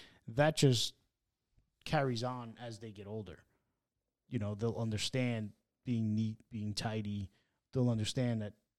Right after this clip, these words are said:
everything has its place. They'll understand that, you know,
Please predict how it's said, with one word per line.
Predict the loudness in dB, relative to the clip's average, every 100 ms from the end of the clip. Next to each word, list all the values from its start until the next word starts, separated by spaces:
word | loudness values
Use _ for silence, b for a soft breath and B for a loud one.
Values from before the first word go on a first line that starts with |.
| -6
everything | 0 0 0 0
has | 0 0 0
its | -4
place. | 0 0 0 -2 -4 0
They'll | 2
understand | 2 0 2 2 2 2
that, | 0 -4 -12 _ _ _ -4
you | -2
know, | -2